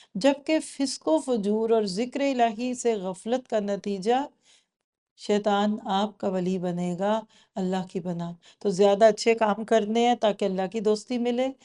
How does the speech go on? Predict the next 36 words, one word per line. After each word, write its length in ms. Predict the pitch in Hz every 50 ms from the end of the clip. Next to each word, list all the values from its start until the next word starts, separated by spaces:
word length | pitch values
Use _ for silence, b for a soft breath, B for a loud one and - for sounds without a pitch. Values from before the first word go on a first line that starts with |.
| b b b b -
और 100 | 208 202
गुनाह 280 | 190 202 208 220 226 226
के 140 | 220 220 214
कामों 340 | - 196 185 185 196 208 214
से 140 | 208 233 214
रुकना 340 | 214 214 208 202 214 214 202
ताकि 320 | 202 196 185 - 208 196 185
शैतान 460 | - 202 185 - 185 180 180 185 185
की 140 | - 208 196
दोस्तियों 460 | 175 180 180 175 - - 196 190 196
से 140 | 196 196 208
हम 80 | 202 196 190
निकल 320 | 185 180 - 208 214 220
जाएं। 280 | 214 247 247 254 269 254 _ _ _ B B B B B B B B B B B -
फिर 240 | 285 311 339 339 - _ _ -
अल्लाह 320 | 214 214 226 233 254 269 277 262 _ -
की 540 | - - 233 233 233 233 233 233 233 233 - -
अपने 340 | 208 208 - 214 220 220
नेक 400 | 214 208 202 202 208 226 240 233 - 214
बंदों 280 | 202 196 190 190 196 185
पर 160 | 214 202 202
एक 120 | 202 202 _
बहुत 520 | 180 196 185 - - 208 208 208 214 214 208
बड़ी 180 | 196 180 185 180
नेमत 420 | 175 180 175 170 170 175 175 - 180
है 120 | 175 175 _ _ _ _ _ _ _ _ _ _ B B B B B B
कि 80 | - 226
वो 140 | 214 208 214
अल्लाह 360 | 214 214 214 202 202 202 202
की 160 | 202 - 208
बुरहान 680 | 185 180 190 185 180 180 - 180 180 180 185 190 196 196
से 180 | 196 - 202 190
देखते 400 | 170 180 175 165 _ _ - 196
हैं। 120 | 185 170 165
हदीस 460 | 180 185 175 208 226 254 247 - -
है 120 | 185 165